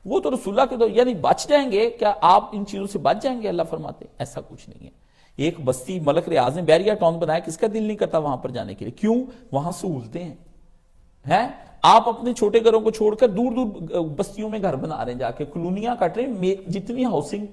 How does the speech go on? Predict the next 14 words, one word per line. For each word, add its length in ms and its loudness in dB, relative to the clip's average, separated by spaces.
कॉलोनियां 400 -4
बन 100 0
रही 160 -6
है 60 -4
ना, 80 -4
वो 120 -4
मेरे 300 4
नजरिए 420 2
की 120 -4
तायीद 300 4
में 160 -2
बन 140 0
रही 220 -8
हैं। 200 -20